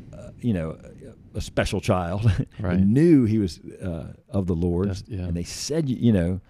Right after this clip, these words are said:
Speaker 1: but they raised him to kind of be selfish, it, it appears, from
Speaker 2: Mm.
Speaker 1: the story of Samson.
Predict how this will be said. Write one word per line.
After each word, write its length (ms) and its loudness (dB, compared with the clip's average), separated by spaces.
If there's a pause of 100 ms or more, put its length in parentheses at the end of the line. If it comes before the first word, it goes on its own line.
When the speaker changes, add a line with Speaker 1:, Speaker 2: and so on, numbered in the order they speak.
(140)
Speaker 1:
but 120 -4
they 100 2
raised 280 4
him 180 0 (460)
to 80 -6
kind 220 0
of 60 0
be 120 6
selfish, 500 2
it, 200 -6
it 140 2
appears, 420 0 (180)
from 160 -2
Speaker 2:
Mm. 20 -2
Speaker 1:
the 60 -2
story 260 0
of 60 -6
Samson. 400 -4